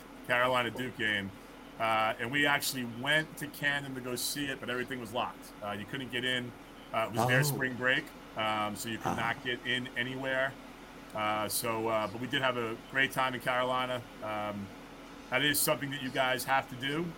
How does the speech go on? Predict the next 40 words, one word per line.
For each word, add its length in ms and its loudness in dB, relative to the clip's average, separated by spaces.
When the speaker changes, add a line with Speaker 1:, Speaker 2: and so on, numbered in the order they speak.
Speaker 1:
Uh, 520 2
it 160 -6
is, 440 -4
uh, 200 -4
it's 160 -10
a 40 -6
wonderful 440 -2
atmosphere. 540 -2
We 120 -2
had 120 -4
a, 80 -6
we 80 0
had 100 0
a 40 -4
blast. 500 0
Uh, 440 2
and 240 2
to 100 -2
this, 320 8
and 100 0
to 100 -4
this 180 4
day, 240 2
we 120 0
even 160 -2
say 240 2
it 60 0
was 120 -4
an 120 -6
E 120 2
S 140 0
P 180 -4
N 240 2
eight 200 -4
P 200 -4
M 180 -2
game 340 0
on 160 2
Saturday 460 2
night. 260 2